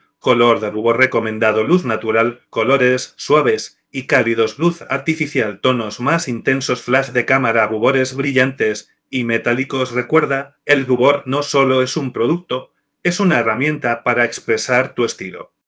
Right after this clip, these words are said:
Así que, diviértete experimentando. Preguntas frecuentes: ¿cómo aplicar el rubor según la forma de tu rostro? Para aplicar el rubor según la forma de tu rostro, primero identifica su forma. Luego coloca el rubor en las mejillas, siguiendo la línea del hueso.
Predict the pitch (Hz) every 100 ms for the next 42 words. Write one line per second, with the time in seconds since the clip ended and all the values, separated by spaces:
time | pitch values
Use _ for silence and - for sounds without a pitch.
0 | _ - 220 220 196 170 - - 175 175
1 | 233 226 180 160 - - 156 180 151 139
2 | 202 247 165 101 - _ _ _ - 131
3 | 131 175 143 - 120 127 120 117 160 143
4 | 131 120 131 117 113 107 110 135 135 113
5 | 117 117 131 127 127 110 117 135 131 98
6 | 90 _ _ _ _ 131 120 110 104 123
7 | 131 117 120 117 131 - 117 113 113 -
8 | 131 101 104 110 120 113 143 - 117 135
9 | 131 127 160 147 117 113 101 - 175 170
10 | - 139 127 92 85 - _ _ - 127
11 | 180 175 175 117 120 113 107 104 107 120
12 | 139 117 107 117 107 151 156 101 95 -
13 | _ - - 123 120 113 107 107 120 120
14 | 107 104 95 98 - 90